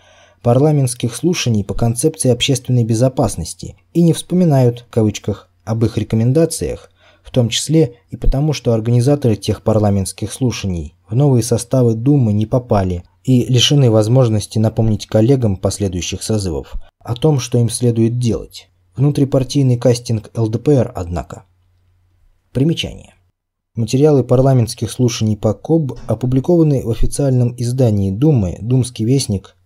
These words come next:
номер один шестнадцать за тысяча девятьсот девяносто шестой год. Смотри интернет-ресурс F C T дефис алтай точка ру. О внутрипартийном кастинге от Л Д П Р «Мы за бедных, мы за русских».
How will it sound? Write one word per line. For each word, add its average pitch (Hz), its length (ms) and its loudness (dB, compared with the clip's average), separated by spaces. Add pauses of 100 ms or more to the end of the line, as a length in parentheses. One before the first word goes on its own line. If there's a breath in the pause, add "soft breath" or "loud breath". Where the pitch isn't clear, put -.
номер 107 340 -2
один 143 420 -2
шестнадцать - 640 -10 (120)
за 104 180 -4
тысяча - 380 -10
девятьсот 95 380 -4
девяносто 95 420 -6
шестой - 380 -8
год. - 360 -12 (380)
Смотри 120 420 0
интернет-ресурс 113 1080 -2
F - 280 0
C 101 260 -2
T 156 360 -6 (260)
дефис 123 460 -4
алтай 117 440 -2
точка 120 380 -6
ру. - 180 -8 (880)
О 117 100 -2
внутрипартийном 117 800 0
кастинге 104 720 -2
от - 240 -8
Л 101 140 -6
Д 101 120 -4
П - 140 0
Р 143 280 0 (340 soft breath)
«Мы 135 200 4
за 107 200 2
бедных, 123 400 2
мы 123 100 4
за 123 160 4
русских». - 540 -6